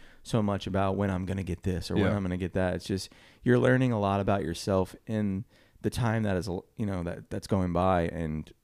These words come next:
Speaker 1: you stop worrying so much about the next stripe or the next belt or that kind of stuff.
Speaker 2: Mm-hmm.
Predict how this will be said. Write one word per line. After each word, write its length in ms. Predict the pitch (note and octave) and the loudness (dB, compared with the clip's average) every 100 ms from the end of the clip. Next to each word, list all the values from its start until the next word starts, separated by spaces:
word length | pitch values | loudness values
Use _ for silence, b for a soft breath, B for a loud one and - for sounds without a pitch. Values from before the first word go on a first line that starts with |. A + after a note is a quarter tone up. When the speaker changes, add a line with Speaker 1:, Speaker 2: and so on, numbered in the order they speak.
| _ _ | _ _
Speaker 1:
you 300 | C3 A2+ G#2 | -6 -4 -4
stop 380 | - B2 G#2 - | -4 -4 -4 -4
worrying 300 | F#2+ F2 E2+ | -4 -2 -4
so 160 | - | -2
much 240 | F2 D#2+ - | 0 0 -2
about 400 | F2 D#2+ D#2+ E2 - | -2 0 0 -2 -4
the 80 | F#2+ | -2
next 240 | F#2+ F#2 | -2 -6
stripe 440 | - F#2+ D#2 D#2 E2 | -8 -4 -2 -2 -4
or 80 | |
the 120 | E2 E2 | -4 -2
next 240 | D#2+ - | -4 -6
belt 360 | - D2+ D2+ E2 | -4 0 0 -2
or 140 | D#2+ | -2
that 180 | D#2+ D#2+ | -2 -6
kind 140 | E2 | -10
of 60 | F2+ | -12
stuff. 220 | - - - | -12 -12 -8
Speaker 2:
Mm-hmm. 240 | A2+ G2+ | -6 -4